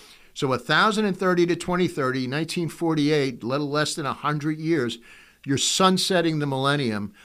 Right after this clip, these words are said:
I see a correlation there. And again, just my opinion, as I like to say.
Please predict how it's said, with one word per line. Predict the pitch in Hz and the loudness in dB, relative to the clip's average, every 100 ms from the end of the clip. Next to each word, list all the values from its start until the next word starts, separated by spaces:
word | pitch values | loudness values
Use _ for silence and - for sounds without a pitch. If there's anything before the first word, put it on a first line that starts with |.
| - - | -20 -6
I | 131 156 | -2 0
see | 151 185 | 2 2
a | 156 | 0
correlation | - 147 131 127 123 117 127 113 | 0 -2 0 2 0 0 -4 -4
there. | 113 113 110 - | -4 -4 -8 -8
And | 120 | -8
again, | 107 120 107 92 - | -6 -4 -4 -6 -10
just | 107 - | -10 -6
my | 117 117 | -2 -2
opinion, | 117 135 120 104 | -4 -6 -6 -6
as | 101 | -8
I | 101 | -4
like | 110 101 | -4 -6
to | 113 | -10
say. | - 92 | -8 -8